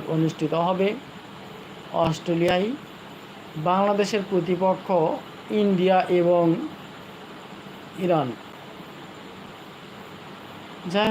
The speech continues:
হোক, আমি প্রতিদিনের মতো আজকে আপনাদেরকে খেলার আপডেট খবর জানিয়ে দিলাম।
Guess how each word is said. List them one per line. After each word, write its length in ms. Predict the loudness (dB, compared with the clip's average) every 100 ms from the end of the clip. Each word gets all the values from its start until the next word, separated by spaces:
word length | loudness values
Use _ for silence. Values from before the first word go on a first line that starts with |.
| 4
হোক, 160 | 4 0 -8 -14 -14 -14 -16 -16 -16 -16 -16 -16 -16 -14 -4
আমি 140 | 0 2 2
প্রতিদিনের 580 | 2 2 2 2 4 4
মতো 160 | 4 4 4
আজকে 220 | 2 2 2
আপনাদেরকে 540 | 2 2 2 0 2 0 -2 -16 -16 -8
খেলার 320 | -2 2 2 0 -2 -2
আপডেট 360 | 0 -2 -4 -6 -14 -4
খবর 320 | -2 2 2 2 -2 -2
জানিয়ে 300 | 2 4 4 4
দিলাম। 240 | 4 4